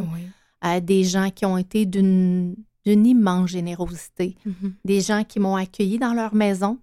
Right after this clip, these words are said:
Speaker 2: notamment pendant mes études en journalisme, euh,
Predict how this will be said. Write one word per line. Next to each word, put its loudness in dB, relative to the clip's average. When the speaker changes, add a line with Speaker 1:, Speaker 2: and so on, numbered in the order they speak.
Speaker 2:
notamment -4
pendant 0
mes -2
études -6
en -6
journalisme, -10
euh, -4